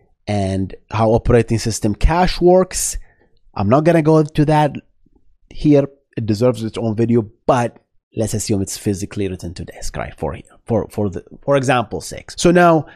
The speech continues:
there is another option for the brave called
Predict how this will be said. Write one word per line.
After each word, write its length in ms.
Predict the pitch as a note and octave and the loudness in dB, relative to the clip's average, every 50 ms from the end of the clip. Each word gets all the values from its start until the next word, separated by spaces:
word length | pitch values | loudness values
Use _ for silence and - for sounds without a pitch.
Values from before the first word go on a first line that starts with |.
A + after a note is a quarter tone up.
| _ _ _ _ | _ _ _ _
there 180 | A2+ B2 G#3+ D4+ | 2 2 4 4
is 120 | E4+ B3 | 4 4
another 360 | - D#3 F3+ C4+ D4 F#3+ C#3 C#3 | 4 6 6 6 6 6 6 6
option 640 | E3+ F#3+ - - - E2+ D#2 D#2+ G2+ C#3 D3+ D#3 _ _ _ _ _ - | 4 4 2 -2 -6 -6 -6 -4 -6 -6 -8 -12 _ _ _ _ _ -14
for 300 | - - A2+ G#2 G2+ F#2 | -2 0 2 2 2 2
the 80 | G2+ | 0
brave 720 | F2+ F2+ A2 C3 C#3 B2 F#2+ F2 F2+ F2+ F#2 F#2 F#2 - - - _ _ _ _ _ _ _ _ _ _ _ _ _ _ _ _ _ _ | 0 2 4 4 4 4 2 0 -4 -6 -6 -8 -12 -14 -14 -18 _ _ _ _ _ _ _ _ _ _ _ _ _ _ _ _ _ _
called 240 | - A#2 G#2+ G2 | -4 -2 -2 -2